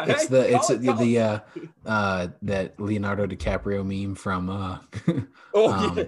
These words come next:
Speaker 2: yeah.
Speaker 1: Once Upon a Time in Hollywood, where he's just sitting
Speaker 2: Yep.
Speaker 1: on the couch with a beer and a cigarette, and he's just pointing at the T V.
Speaker 2: Hey, hey, hey. I think that's something that, uh, happened to Tiger, uh, at the Masters too a couple years back. I think, uh, he needed to take a drop, but, like,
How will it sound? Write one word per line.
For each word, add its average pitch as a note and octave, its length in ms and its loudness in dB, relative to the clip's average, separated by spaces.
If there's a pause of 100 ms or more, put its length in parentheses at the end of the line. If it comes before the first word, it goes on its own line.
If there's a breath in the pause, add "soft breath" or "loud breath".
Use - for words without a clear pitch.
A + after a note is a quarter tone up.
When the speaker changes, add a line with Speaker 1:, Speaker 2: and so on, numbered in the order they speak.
Speaker 2:
yeah. - 260 -8
Speaker 1:
Once G#2+ 300 -4
Upon G#2+ 200 -2
a G#2 60 -2
Time G#2 240 -4
in G2+ 60 -2
Hollywood, G2+ 480 -4
where G2+ 100 -4
he's G2 140 -4
just - 200 -6
sitting - 180 0
Speaker 2:
Yep. F#2+ 40 -4
Speaker 1:
on F#2+ 60 -4
the F#2 80 -8
couch F#2+ 320 -6
with F#2+ 80 -4
a F2 40 -8
beer G2 220 -8
and F#2+ 80 -8
a - 20 -10
cigarette, G2+ 360 -4
and G2+ 80 -6
he's F#2+ 100 -8
just G2 220 -10
pointing G2+ 240 -4
at F#2+ 80 -14
the - 80 -16
T A2+ 220 -6
V. - 320 -6
Speaker 2:
Hey, D3 340 0
hey, D#3 100 0 (300)
hey. D3 140 -2 (920 loud breath)
I G3+ 80 0
think - 180 -8
that's A#3+ 200 -2
something A3+ 220 -6
that, F#3+ 200 -6
uh, E3+ 220 -2
happened F3+ 300 -4
to E3+ 100 -6
Tiger, F#3+ 640 -2
uh, C3 500 -2 (640)
at A#3 260 -2
the E3 60 -2
Masters E3+ 440 -4
too B3 180 -6
a F3+ 40 -2
couple E3 260 -4
years C#3 200 -4
back. B2 300 -4
I C3+ 80 -2
think, D3+ 360 -10
uh, C3+ 440 -2 (240 soft breath)
he G3+ 680 -12
needed F#3+ 280 -10
to G3 80 -8
take G3 120 -2
a F3 40 -6
drop, C#3+ 440 -4
but, D#3+ 160 -4
like, D3+ 220 -2